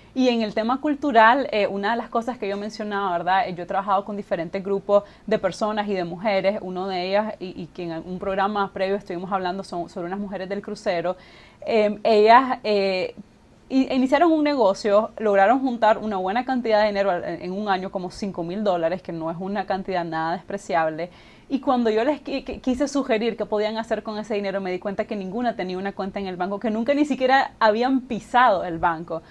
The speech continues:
Entonces, ¿qué es lo, lo que sucede? Cuando vos no estás bancarizado,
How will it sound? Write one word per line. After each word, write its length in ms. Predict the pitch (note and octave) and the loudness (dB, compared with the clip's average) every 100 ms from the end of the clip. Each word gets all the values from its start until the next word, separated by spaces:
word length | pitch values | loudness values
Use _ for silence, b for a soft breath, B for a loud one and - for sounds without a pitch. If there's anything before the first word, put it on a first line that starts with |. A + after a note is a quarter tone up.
| B | B
Entonces, 300 | B A3 B3+ | B -6 -4
¿qué 100 | B3+ | 0
es 40 | B3+ | 0
lo, 80 | D4 D#4 C#4+ | 2 0 -2
lo 140 | C#4+ | -2
que 80 | C#4+ | -2
sucede? 340 | D4 C#4+ G3+ G#3+ | -4 0 2 2
Cuando 260 | G3 F#3+ | 0 0
vos 80 | G3+ | -2
no 60 | B3+ | -2
estás 220 | C#4 B3+ | -2 -2
bancarizado, 800 | C#4 C#4 B3+ - G3 F3 F#3 | -2 -2 -4 2 4 6 4